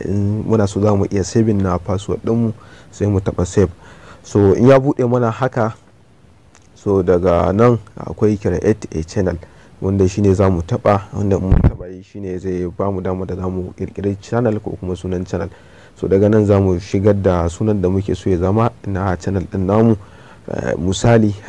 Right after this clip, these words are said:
eh, za mu iya cewa mu Kannywood, bari mu rubuta Kannywood kamar yadda na rubuta hakan nan, sunan, sunan mahaifi.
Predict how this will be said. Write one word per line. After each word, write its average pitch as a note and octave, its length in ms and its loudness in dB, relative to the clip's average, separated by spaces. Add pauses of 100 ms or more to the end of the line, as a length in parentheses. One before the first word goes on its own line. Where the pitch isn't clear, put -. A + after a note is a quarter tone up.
(120)
eh, - 420 -8 (320)
za A2 160 4
mu G#2+ 80 0
iya G2 160 2
cewa F#2 260 -2
mu F2+ 280 -4 (100)
Kannywood, G#2 560 0 (240)
bari F2+ 160 2
mu F2+ 180 0
rubuta F2 380 -4
Kannywood G2+ 460 -2 (640)
kamar G2 280 4
yadda F#2+ 100 4
na F#2 140 6
rubuta F2+ 320 0
hakan G#2 320 0
nan, G2 220 0 (100)
sunan, G#2 540 -2
sunan F#2 580 -2
mahaifi. G#2 540 0